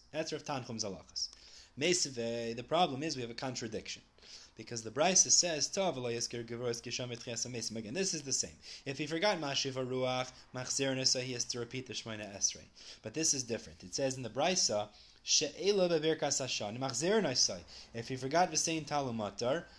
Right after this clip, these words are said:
in Birkas Hashanim, we do make him repeat Shemona Esrei. So this is contradictory towards Rabbi Tanchum.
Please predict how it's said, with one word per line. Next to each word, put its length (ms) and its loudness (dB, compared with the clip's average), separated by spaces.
in 100 -8
Birkas 340 2
Hashanim, 360 -2
we 120 -4
do 160 -2
make 220 0
him 80 -4
repeat 300 -6
Shemona 360 -6
Esrei. 260 -2
So 120 -2
this 200 -2
is 80 0
contradictory 800 -2
towards 380 -6
Rabbi 160 -6
Tanchum. 340 0